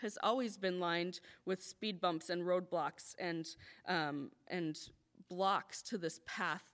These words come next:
to spreading the gospel. Now we read in Acts, before we get to this passage, Peter is giving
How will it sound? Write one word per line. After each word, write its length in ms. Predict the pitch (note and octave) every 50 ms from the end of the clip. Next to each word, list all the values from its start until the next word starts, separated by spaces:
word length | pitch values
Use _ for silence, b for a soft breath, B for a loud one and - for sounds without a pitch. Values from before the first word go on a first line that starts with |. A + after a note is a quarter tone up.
| _ -
to 80 | -
spreading 440 | E3+ - - - F3 E3+ E3+ E3 E3
the 80 | E3 D#3+
gospel. 580 | D#3+ D#3 D#3 D#3 - - - C3+ A2+ A2 - - b b b b b b b b b b b _ _ _ _ _ _ _ _ _ _ _ _ _ _ _ _ _ _ _ _ _ _ _ _ _ _ _ _ _ _ _ _ _ _ _ -
Now 140 | G#3+ G#3 G#3
we 100 | G#3+ A3
read 300 | G#3 A3 A#3+ B3 B3 A3
in 240 | - - G3+ G3+ - -
Acts, 580 | - F#3+ F#3+ F#3+ - - - - - - - - b b b b b b b b b G3 F3+
before 800 | - G3+ F#3 - - - B3+ B3+ A#3 G#3+ F#3+ F#3 F#3+ G3+ A#3 A3+ -
we 160 | G3+ G3 F#3+
get 160 | F3+ F3+ - -
to 80 | F#3+
this 180 | F3 F3 F3 -
passage, 640 | - - D#3 D3 E3+ - F3+ F3 G#3 A3 - - - - - _ _ _ _ b b b b b b b b b b b b _ - G#3 A3 - - _ _ -
Peter 340 | - - B3+ B3 A3+ G#3+ G#3
is 180 | G3+ G3 F#3
giving 460 | F3+ G3 G3+ F#3+ G3 F#3+ F#3+ F#3+ F#3+